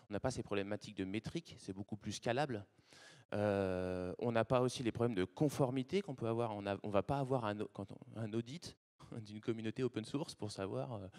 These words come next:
après, y a, ça pose d'autres problèmes, que notamment quand on développe du logiciel, là, il faut respecter les licences, ça c'est vrai. Mais sur la consommation, euh, de, de, enfin, voilà, de, de, de, de commodités, entre guillemets, hein, euh, là, il n'y a pas de problème.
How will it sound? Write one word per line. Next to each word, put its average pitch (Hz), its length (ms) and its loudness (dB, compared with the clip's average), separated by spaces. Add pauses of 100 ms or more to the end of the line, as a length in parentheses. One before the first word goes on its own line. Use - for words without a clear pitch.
(220)
après, 131 340 4
y 101 100 4
a, - 80 -4
ça 113 140 0
pose 113 180 2
d'autres 104 160 2
problèmes, 131 260 6
que 120 80 -2
notamment 107 320 0
quand 110 180 -4
on 107 80 0
développe 107 320 4
du 101 80 0
logiciel, 98 420 -2
là, 135 80 -4
il 104 80 -6
faut 90 160 -8
respecter 107 400 -4
les 87 80 0
licences, 90 500 -8 (160)
ça 85 140 -14
c'est 87 140 -10
vrai. 110 180 -6 (540)
Mais 110 100 2
sur 117 180 2
la 95 80 4
consommation, 113 880 -2
euh, 90 180 2
de, 85 300 -2 (400)
de, 82 180 -12
enfin, 80 220 -12
voilà, 87 220 -6
de, 82 100 -12 (240)
de, 78 280 -10
de, 78 140 -10 (240)
de 92 120 -10
commodités, 101 500 -4
entre 107 140 -6
guillemets, 107 340 0
hein, 131 200 -2
euh, 90 280 2
là, 131 220 2
il 127 40 -4
n'y 98 60 -2
a 92 40 -2
pas 131 100 -2
de - 60 -16
problème. 95 420 -4